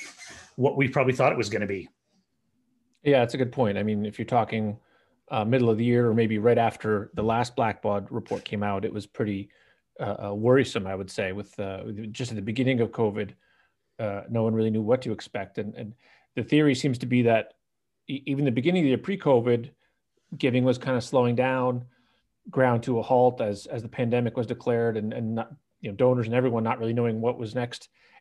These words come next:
Speaker 2: And then everyone kind of pulling through later in the year when it was maybe a little bit more, um, o-, optimistic, or at least, uh, a-, at the very least, realizing, donors realizing that, that charities really needed their help, especially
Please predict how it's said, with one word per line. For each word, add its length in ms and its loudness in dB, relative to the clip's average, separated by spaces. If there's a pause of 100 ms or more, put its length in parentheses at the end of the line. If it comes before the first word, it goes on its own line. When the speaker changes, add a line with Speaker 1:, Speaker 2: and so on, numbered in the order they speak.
(120)
Speaker 2:
And 120 -2
then 380 -2 (100)
everyone 300 2
kind 160 -4
of 80 -8
pulling 300 0
through 480 0 (320)
later 280 2
in 80 0
the 80 -2
year 300 -2
when 160 -4
it 60 -4
was 120 -8
maybe 220 -2
a 40 -2
little 120 2
bit 160 0
more, 380 -4 (480)
um, 400 -6 (920)
o-, 40 -8
optimistic, 680 -4
or 120 0
at 60 0
least, 280 -4 (140)
uh, 220 -8 (280)
a-, 180 -4
at 120 -2
the 60 -12
very 180 6
least, 320 -2 (340)
realizing, 540 2
donors 300 0
realizing 380 2
that, 260 -6
that 140 -8
charities 400 -2
really 300 4
needed 240 -2
their 140 -2
help, 240 -2
especially 580 -6